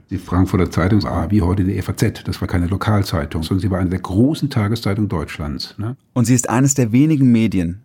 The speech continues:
Speaker 2: in denen sich noch ein Funke von Kritik am Regime erhalten hat. Historiker Andreas Hansert hat sich lange mit ihr beschäftigt.
Speaker 1: Die konnten zwar nicht mehr offen natürlich gegen die Nazis schreiben, das geht natürlich nicht, aber die haben dann eine, so eine Art Geheimcode entwickelt, wo sie hingingen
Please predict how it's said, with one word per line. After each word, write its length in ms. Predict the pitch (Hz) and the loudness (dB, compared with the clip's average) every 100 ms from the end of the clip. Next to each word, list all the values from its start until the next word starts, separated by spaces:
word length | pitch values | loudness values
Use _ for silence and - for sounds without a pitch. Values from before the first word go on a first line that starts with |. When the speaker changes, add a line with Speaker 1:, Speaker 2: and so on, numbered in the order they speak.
| _ | _
Speaker 2:
in 120 | - 110 | -4 2
denen 160 | 123 | 2
sich 120 | 127 | 2
noch 140 | 123 107 | 0 0
ein 120 | 107 | -2
Funke 380 | - 151 156 135 | -2 -4 -2 -2
von 180 | 131 - | 0 0
Kritik 460 | 135 - 151 143 | -2 -2 -2 0
am 100 | 113 | -2
Regime 340 | 107 98 107 95 | -2 0 0 2
erhalten 380 | 87 85 80 | 0 -4 -4
hat. 220 | 78 - - _ _ _ _ - - - | -6 -8 -16 _ _ _ _ -20 -14 -8
Historiker 520 | 110 151 160 143 143 | 0 2 2 2 2
Andreas 440 | 120 110 101 - | 2 2 0 0
Hansert 420 | 110 127 104 85 92 | 2 2 2 -2 -4
hat 80 | |
sich 160 | 90 92 | -6 -2
lange 220 | 101 110 | 2 4
mit 160 | 92 95 | 4 0
ihr 80 | 87 | -4
beschäftigt. 680 | 87 90 - 85 - - _ | -4 -6 -6 -12 -14 -20 _
Speaker 1:
Die 100 | - | -8
konnten 320 | - 117 120 120 | -2 -2 -2 -6
zwar 240 | - 101 | -4 -2
nicht 280 | 95 92 - | -2 -2 -6
mehr 200 | 87 - _ | -8 -8 _
offen 400 | - 165 123 82 - | -4 0 0 0 -4
natürlich 380 | 98 92 95 80 | -8 -2 -2 -2
gegen 140 | 90 87 | -2 0
die 60 | |
Nazis 300 | 82 73 90 | -2 -4 -6
schreiben, 220 | 92 82 | -6 -4
das 200 | 73 - | -4 -4
geht 220 | - 147 117 | 0 0 0
natürlich 420 | 104 95 90 - | -2 -4 -4 -2
nicht, 200 | 120 - | -2 -2
aber 160 | 101 | -2
die 160 | 104 107 | 0 0
haben 260 | 117 143 139 | 0 0 2
dann 300 | 143 156 123 | 0 0 0
eine, 240 | 104 104 | 0 0
so 100 | 113 | 0
eine 180 | 104 - | -2 -2
Art 140 | 101 - | -6 -4
Geheimcode 720 | 87 76 113 165 - 92 104 | -6 -2 -2 -2 -2 -4 -2
entwickelt, 500 | 98 107 104 151 101 | -2 0 0 -2 -2
wo 180 | 92 117 | 0 0
sie 180 | 117 110 | 0 -2
hingingen 800 | - 143 190 120 104 131 180 | 0 2 2 2 2 2 0